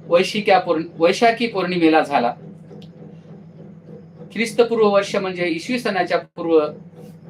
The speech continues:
येशू ख्रिस्ताच्या जन्माच्या पूर्वीचा जो काळ आहे, तो ख्रिस्तपूर्व म्हणून गणला गेला आणि येशू ख्रिस्ताच्या जन्मानंतरच्या काळानंतर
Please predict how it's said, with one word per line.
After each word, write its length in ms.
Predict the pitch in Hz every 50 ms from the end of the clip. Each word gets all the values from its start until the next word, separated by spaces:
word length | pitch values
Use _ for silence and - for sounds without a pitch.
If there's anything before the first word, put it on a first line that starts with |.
| - - - - - - - - - - - - - - - - - - - - - - - - - - - - - - -
येशू 260 | - 175 185 - - 262
ख्रिस्ताच्या 600 | 247 254 240 226 - - 233 220 214 220 208 202
जन्माच्या 520 | 202 196 202 208 220 247 262 262 240 -
पूर्वीचा 380 | 180 208 208 208 208 - 190 185
जो 160 | 185 185 165
काळ 280 | - 190 202 226 233
आहे, 420 | 220 190 180 165 165 160 156 151 156 - - - - - - - - - - - - - - - - - - -
तो 200 | - 185 180 180 -
ख्रिस्तपूर्व 600 | 208 208 233 - - 254 - 214 208 208 196 190
म्हणून 380 | 185 185 185 180 175 170 170 170 - - - 156
गणला 220 | 170 190 214 233
गेला 420 | 208 190 175 165 160 156 147 - - - - - -
आणि 160 | - 160 180 185
येशू 360 | 185 185 185 - 262 262 254 233
ख्रिस्ताच्या 680 | - - - 208 214 202 - - 190 190 185 185 175
जन्मानंतरच्या 720 | 170 175 180 190 208 220 208 185 185 160 180 170 - 175 -
काळानंतर 760 | 170 170 160 160 160 156 160 160 165 160 - 156 147 143